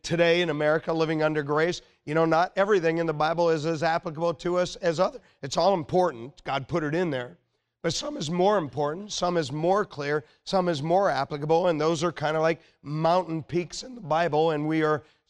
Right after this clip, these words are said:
going through those, and Lord willing, we'll spend quite some time on Sunday mornings, uh, doing that. Last Sunday morning, we talked about Jesus being the Lamb of God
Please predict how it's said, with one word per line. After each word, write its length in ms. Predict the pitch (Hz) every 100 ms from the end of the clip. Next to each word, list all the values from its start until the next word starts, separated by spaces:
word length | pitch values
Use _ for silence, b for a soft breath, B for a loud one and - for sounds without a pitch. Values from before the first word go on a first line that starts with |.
| -
going 440 | 135 175 175 180 170
through 300 | - 185 196
those, 360 | 131 143 156
and 180 | 151 139 b b
Lord 320 | - 170 170 160
willing, 460 | 151 175 156 147
we'll 140 | 151 143
spend 420 | - 160 151 143
quite 240 | 156 151
some 200 | - 151
time 360 | 131 151 147 143
on 80 | 131
Sunday 340 | - 151 147
mornings, 500 | 139 151 143 135 120 b b b
uh, 180 | 135 135
doing 460 | 127 170 185 143
that. 340 | 131 135 156 156
Last 420 | 147 156 165 -
Sunday 240 | 170 151 143
morning, 420 | 139 139 143 131 b b
we 120 | 139
talked 340 | 151 160 147 -
about 260 | 147 143
Jesus 580 | 123 123 165 156 135 135
being 340 | 143 151 147 139
the 100 | 131
Lamb 340 | 135 156 147
of 180 | 135 120
God 520 | 143 143 131 127 123